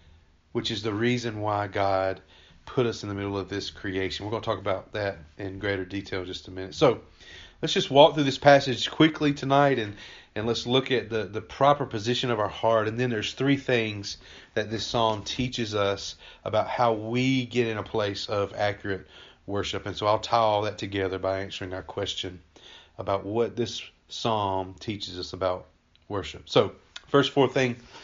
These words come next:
first thing, rather, not the first four things, but the first thing I want to direct our attention to in this psalm is the first four words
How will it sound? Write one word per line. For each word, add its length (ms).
first 260
thing, 240
rather, 220
not 160
the 80
first 300
four 160
things, 260
but 140
the 80
first 340
thing 200
I 40
want 240
to 80
direct 400
our 100
attention 480
to 300
in 100
this 180
psalm 600
is 320
the 80
first 340
four 320
words 680